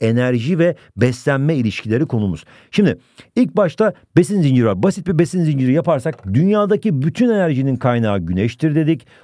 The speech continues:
Güneşten, e, otlar, be-, e, bitkiler ve benzeri fotosentez yaparak aslında enerjiyi alıyorlar.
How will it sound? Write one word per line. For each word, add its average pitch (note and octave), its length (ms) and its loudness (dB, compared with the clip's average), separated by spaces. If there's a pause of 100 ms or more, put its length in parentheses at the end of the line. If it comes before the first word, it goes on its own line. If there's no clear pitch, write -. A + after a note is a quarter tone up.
(160)
Güneşten, F#3+ 720 0 (420)
e, - 40 -10
otlar, D#3 680 0
be-, D#3 180 0
e, C3 340 0 (160)
bitkiler E3+ 440 0
ve D#3 140 0
benzeri D#3+ 320 0
fotosentez D#3+ 560 -2
yaparak D3+ 360 0 (440)
aslında D3+ 360 0
enerjiyi C3 560 2
alıyorlar. F3 520 0